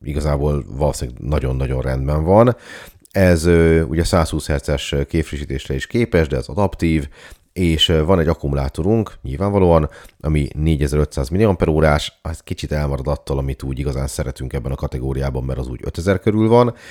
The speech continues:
és, ö, továbbra is, ö, huszonöt watttal lehet tölteni, ami hát, ö, meglehetősen szerény a mostani felhozatalban.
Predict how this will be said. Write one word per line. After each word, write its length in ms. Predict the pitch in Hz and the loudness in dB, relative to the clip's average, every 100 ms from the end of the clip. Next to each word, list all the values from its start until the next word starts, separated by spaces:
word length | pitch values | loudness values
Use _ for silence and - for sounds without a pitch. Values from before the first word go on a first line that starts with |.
| - - _ _ | -20 -20 _ _
és, 420 | 113 107 101 95 107 | 2 6 6 4 4
ö, 160 | 95 | 4
továbbra 380 | 104 98 80 76 | 6 6 6 4
is, 260 | 78 - 85 | 2 0 0
ö, 200 | 78 78 | 0 0
huszonöt 380 | 82 78 69 | -2 -2 -2
watttal 280 | 69 - 69 | -4 -4 -2
lehet 180 | 67 - | -2 0
tölteni, 520 | 95 95 95 85 80 - - _ - | 2 2 4 2 2 -2 -20 _ -4
ami 300 | 87 80 76 | 0 2 2
hát, 300 | 78 71 78 | 0 -2 -2
ö, 180 | 73 | 0
meglehetősen 560 | 71 73 69 67 - 67 | 0 -2 -2 -6 -6 -6
szerény 540 | - 82 73 71 69 - | -2 -2 0 0 -2 -6
a 100 | 73 | -4
mostani 320 | 71 69 67 | -4 -4 -6
felhozatalban. 840 | - 95 101 101 104 98 98 95 | -2 -2 -2 0 2 6 6 4